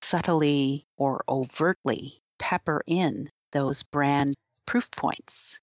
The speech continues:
so that as customers are going through the experience, they are feeling and experiencing what your brand represents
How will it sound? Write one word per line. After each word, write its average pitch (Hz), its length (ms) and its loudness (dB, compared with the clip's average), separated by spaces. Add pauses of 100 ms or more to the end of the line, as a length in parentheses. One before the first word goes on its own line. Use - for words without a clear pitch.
so 151 360 0
that 143 300 2 (120)
as 160 460 0
customers 143 560 -6
are 131 40 -6
going 127 300 -4
through 208 400 -2
the 160 180 4
experience, - 960 -2 (140)
they 147 180 4
are 123 160 2
feeling - 800 -2
and 135 140 -2
experiencing 135 960 0 (140)
what 147 300 -2
your 139 180 -2 (100)
brand 131 440 -4
represents 127 840 -2